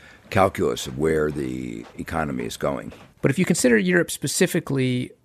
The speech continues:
Speaker 2: what sticks out for you about Europe's situation? Growth here in Europe and the recovery haven't been as strong as in the United States. You've had a lot of differences within Europe, of course, as you've always had. But how do you see the European picture?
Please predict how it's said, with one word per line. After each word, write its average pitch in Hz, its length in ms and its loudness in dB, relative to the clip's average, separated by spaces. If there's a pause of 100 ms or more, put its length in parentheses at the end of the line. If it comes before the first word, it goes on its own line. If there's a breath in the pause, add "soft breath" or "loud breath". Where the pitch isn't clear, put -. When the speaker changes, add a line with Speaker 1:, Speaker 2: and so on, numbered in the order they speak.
Speaker 2:
what 143 400 0
sticks - 260 2
out 151 160 4
for - 80 -2
you 123 180 2
about 113 300 0
Europe's 113 340 -2
situation? 110 680 -4 (480 soft breath)
Growth 139 260 4
here 139 220 6
in 123 100 2
Europe 135 380 4
and 113 120 -4
the 110 60 -6
recovery 123 720 -2 (180)
haven't 151 480 2
been 127 140 -2
as 110 120 -4
strong 110 520 -2 (160)
as 117 180 -2
in 113 100 -2
the 104 60 -4
United 98 360 -6
States. - 460 -8 (480 loud breath)
You've 135 200 -2
had 160 140 6
a 151 40 8
lot 151 280 6
of 170 100 0
differences 135 480 -2
within 151 400 2
Europe, 113 340 0
of 107 120 -8
course, 104 320 -4
as 120 220 -4
you've 120 160 -6
always 123 460 0
had. 92 300 -10 (380 loud breath)
But - 100 0
how 156 160 4
do 170 60 2
you 170 120 4
see 143 300 2
the 123 120 0
European 117 560 0
picture? - 400 -10